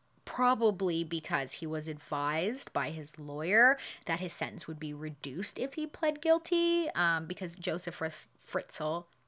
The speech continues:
Friskel, I always wanna say Friskel. Joseph Fritzl is a man who never believes he is guilty of anything he does. He thinks that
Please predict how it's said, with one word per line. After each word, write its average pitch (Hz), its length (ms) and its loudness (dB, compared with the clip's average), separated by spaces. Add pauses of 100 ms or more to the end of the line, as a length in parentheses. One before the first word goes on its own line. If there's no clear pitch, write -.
(160)
Friskel, - 480 0
I 214 100 0
always 311 180 0
wanna 359 140 -2
say 240 140 -12
Friskel. - 520 -6 (360)
Joseph 269 500 6 (300)
Fritzl 208 580 4
is 185 100 0
a 180 120 2
man 180 320 0
who 202 160 0
never 185 720 0 (1120)
believes 220 720 4
he 220 180 4
is 202 120 2
guilty 180 440 0
of 165 160 0
anything 151 480 -6
he 170 200 -8
does. 71 320 -10
He 254 340 -2
thinks 202 520 -2
that - 400 -2